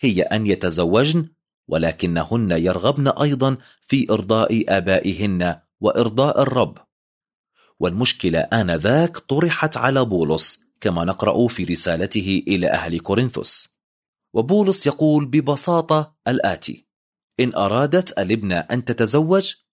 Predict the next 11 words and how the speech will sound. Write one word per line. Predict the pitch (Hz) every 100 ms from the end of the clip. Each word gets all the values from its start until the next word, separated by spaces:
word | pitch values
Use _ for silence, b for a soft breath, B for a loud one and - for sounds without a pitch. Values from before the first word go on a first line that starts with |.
| _
فلتتزوج. | - 87 110 120 135 143 143 170 95 64 - - _ _ _ _ _ B B
فإن | - - 151
كان | 151 220 226
لا | 196 165
بد | 139 147 117
من | 110 98
ذلك | 92 80 85 110 -
بحسب | - - - 87
العدد | 80 78 90 85
السادس | - - 98 90 87
والثلاثين، | 87 - 95 90 - 113 156